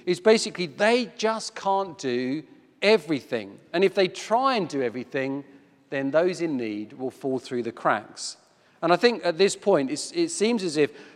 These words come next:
um, the twelve apostles have this revelation that their primary calling, um, after being with Jesus was actually to preach the word of God to the church and beyond.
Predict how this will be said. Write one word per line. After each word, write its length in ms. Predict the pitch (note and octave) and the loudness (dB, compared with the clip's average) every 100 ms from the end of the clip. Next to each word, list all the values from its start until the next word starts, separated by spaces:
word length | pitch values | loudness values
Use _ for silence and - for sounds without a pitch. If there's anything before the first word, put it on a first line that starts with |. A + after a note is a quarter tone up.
| - | 0
um, 280 | D3+ D#3 D#3+ | 4 4 2
the 80 | E3 | -2
twelve 360 | - G#3 G#3+ E3+ | 2 6 8 6
apostles 420 | D#3+ F#3+ D#3+ C#3 | 4 2 2 0
have 180 | F3 D#3+ | 2 2
this 180 | D#3 | -2
revelation 720 | D#3+ F#3+ E3 E3+ F3+ F3 D3 | 2 4 4 6 4 4 -2
that 140 | C#3+ D3 | 0 0
their 120 | D3+ | -2
primary 600 | - - G3+ A#3 G3+ C3 | -2 -2 0 0 0 -4
calling, 520 | - D3+ C3+ G#2+ B2 - - - - | -2 -2 0 -2 -6 -12 -20 -14 -2
um, 360 | C#3+ C#3+ D3+ - - - | 0 2 -2 -6 -14 -2
after 360 | D#3 F3 - D3+ | 2 2 0 -6
being 800 | A#2 F#3 G3 F#3+ F3+ E3+ C3+ | -4 -2 0 0 -2 -6 -8
with 320 | D3 G3+ G3 - | 0 0 0 -4
Jesus 680 | E3+ F#3 E3 B2 A2+ - - - _ | -2 -2 -4 -6 -6 -8 -12 -18 _
was 160 | D#3+ D#3+ | 0 4
actually 400 | G3 F3+ - D#3 | 4 2 -2 -4
to 140 | - D#3 | -4 -6
preach 380 | - E3 D#3+ | -2 -2 -2
the 80 | - | -6
word 240 | C#3+ D3+ C#3+ | -2 0 0
of 140 | - | -4
God 280 | B2 A#2 - | -4 -6 -6
to 140 | - | -10
the 100 | E3+ | -8
church 640 | - - A2 G#2 - - - - _ _ | -8 -8 -6 -6 -8 -10 -12 -16 _ _
and 240 | - C#3+ A#2 | -2 -2 0
beyond. 720 | C#3+ D#3+ C#3+ G#2 - - | 4 4 4 2 -8 -18